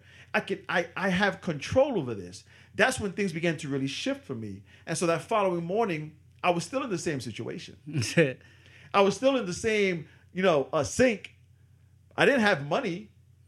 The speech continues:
Speaker 1: but my attitude changed. My mindset changed. And what it found me doing then was it drove me to the nearest Barnes and Noble. And I
Speaker 2: Wow.
Speaker 1: went to Barnes and Noble.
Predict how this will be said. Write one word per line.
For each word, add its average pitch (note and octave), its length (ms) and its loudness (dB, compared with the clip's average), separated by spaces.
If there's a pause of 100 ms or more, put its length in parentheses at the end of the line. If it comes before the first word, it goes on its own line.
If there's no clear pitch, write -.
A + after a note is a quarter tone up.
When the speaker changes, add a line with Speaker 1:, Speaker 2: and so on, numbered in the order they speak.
(840)
Speaker 1:
but F3+ 200 4
my E3 100 -2
attitude E3 540 0
changed. G2 460 -8
My C3 140 -4
mindset E3+ 600 -4
changed. G2 600 -12 (560)
And D3+ 240 -2
what D#3 140 0
it C#3 100 -4
found F#3+ 380 0
me D3+ 120 -4
doing F3+ 400 0
then C3 280 0
was C3+ 260 2
it A2+ 100 -6
drove F3 400 2
me C#3+ 380 -8 (340)
to F3 120 -2
the D3 100 0
nearest D3 500 0
Barnes D3 260 0
and C#3+ 100 -4
Noble. - 340 -4 (1200)
And D3+ 140 -2
I D3+ 40 2
Speaker 2:
Wow. E3 80 2
Speaker 1:
went G#3 160 0
to D#3+ 80 -2
Barnes C3+ 280 -2
and A#2+ 80 -6
Noble. F#2 320 -10